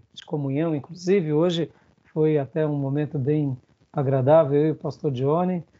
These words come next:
momento mais pastoral. Hoje conosco está aqui o nosso irmão Douglas, ele vai participar aqui como visitante dessa aula. Seja bem-vindo, viu, meu irmão Douglas? E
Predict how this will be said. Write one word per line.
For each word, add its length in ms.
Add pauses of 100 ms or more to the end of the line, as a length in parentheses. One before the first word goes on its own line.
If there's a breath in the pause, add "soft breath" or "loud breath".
(380 soft breath)
momento 320
mais 160
pastoral. 720 (380 soft breath)
Hoje 420
conosco 580
está 280
aqui 260
o 60
nosso 260
irmão 260
Douglas, 800 (540)
ele 340
vai 220
participar 600
aqui 200
como 200
visitante 800
dessa 320
aula. 220
Seja 260
bem-vindo, 480
viu, 160
meu 120
irmão 200
Douglas? 580 (720 soft breath)
E 480